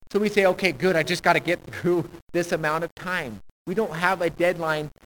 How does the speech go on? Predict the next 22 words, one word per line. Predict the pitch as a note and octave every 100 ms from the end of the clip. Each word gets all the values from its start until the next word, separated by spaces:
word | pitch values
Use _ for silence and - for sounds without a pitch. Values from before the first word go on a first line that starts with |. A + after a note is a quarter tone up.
| - -
as | C#3+
far | F3 E3 E3
as | E3
that | D#3+ -
goes. | D#3+ E3+ B2 G2+ - _ _ _ _ _ _ _ _ _ _
But | C#3
we | C#3 C3
do | E3+ A3
know | F3+ D3 - - - _ _ _
that | D3+
God | C#3 C#3
has | D3+ E3+
a | -
plan. | G3+ G#3+ E3 - - _ _ -
He |
has | F#3+ G3+
something | G3 E3+ F3+
that | E3+ E3
he | F3+
wants | D#3 D#3 E3 -
to | E3
accomplish. | E3 F#3+ G3+ D#3+